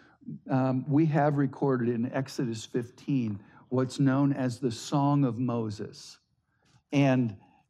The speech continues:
and, um, it's interesting, he says here, "I will sing to the Lord, for he is highly exalted. The horse and its rider he has hurled into the sea."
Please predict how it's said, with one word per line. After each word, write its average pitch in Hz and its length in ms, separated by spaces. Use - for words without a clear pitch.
and, 131 460
um, 120 400
it's 135 200
interesting, 156 520
he 127 140
says 135 320
here, 107 380
"I 160 200
will 151 180
sing 196 360
to 220 120
the 175 120
Lord, 131 380
for 139 160
he 143 260
is 113 120
highly 147 420
exalted. 120 600
The 113 100
horse 175 480
and 143 200
its 123 180
rider 131 420
he 120 180
has 104 140
hurled 147 440
into 131 260
the 120 120
sea." 117 340